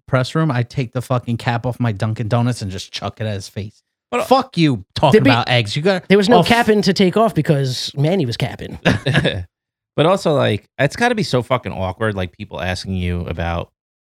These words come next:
Speaker 2: how much money you make.
Speaker 3: Yeah, that's like the, the, you, you're not supposed to talk about, like, money politics, religion. But baseball's the only time where it's, like, headlines every fucking day is the contracts.
Speaker 1: But what do you need to defend,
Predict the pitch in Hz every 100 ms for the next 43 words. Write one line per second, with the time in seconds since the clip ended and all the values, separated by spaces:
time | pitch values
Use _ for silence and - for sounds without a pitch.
0 | _ _ _ _ - 90 87 90 92 -
1 | - - _ _ _ _ _ _ _ _
2 | _ _ 147 131 170 226 190 202 170 175
3 | 165 175 170 175 202 190 214 156 202 175
4 | 180 165 160 151 175 180 185 180 175 165
5 | _ _ - 170 165 170 175 170 - -
6 | 160 170 165 170 165 160 - _ _ _
7 | _ _ _ - 185 285 - 269 240 254
8 | 254 247 247 196 180 170 - 175 160 -
9 | - - 208 160 143 135 131 - 165 170
10 | 170 175 160 156 160 139 123 139 139 135
11 | 143 156 185 175 185 180 165 165 165 -
12 | 143 139 - 160 160 90